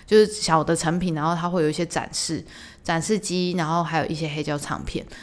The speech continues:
但是数量不多，只是会看到一些不一样，就是在台湾没有看过的黑胶机，所以就在那边待了一下，觉得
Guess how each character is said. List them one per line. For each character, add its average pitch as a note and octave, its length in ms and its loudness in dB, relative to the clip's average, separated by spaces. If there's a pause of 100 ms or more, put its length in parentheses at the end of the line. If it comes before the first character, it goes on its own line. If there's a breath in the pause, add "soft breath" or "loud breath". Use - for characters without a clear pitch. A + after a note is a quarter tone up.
(140)
但 C4+ 160 4
是 D4+ 220 2
数 B3+ 320 2
量 A3 260 4
不 G3 80 2
多， E3 380 4
只 E3 140 -6
是 G3+ 260 2
会 G#3 180 0
看 G3 200 0
到 F#3+ 120 2
一 E3 60 0
些 F#3 160 -2
不 F3 220 -4
一 D3+ 60 -2
样， D#3+ 200 0
就 F3 100 -4
是 F3 60 0
在 E3 160 0
台 D#3 160 -4
湾 D3+ 100 -2
没 D#3+ 80 0
有 D#3+ 120 0
看 E3 200 -2
过 D#3+ 120 0
的 D3+ 80 -4
黑 D3 200 -6
胶 C#3+ 220 -4
机， C#3+ 180 -10
所 D3 160 -4
以 E3 80 0
就 E3 60 -4
在 E3+ 200 -2
那 D#3+ 120 -4
边 D3+ 180 -4
待 D3 180 -2
了 D3 100 0
一 F#2+ 80 -6
下， C#3 200 -6
觉 A2+ 160 -8
得 G2+ 160 -6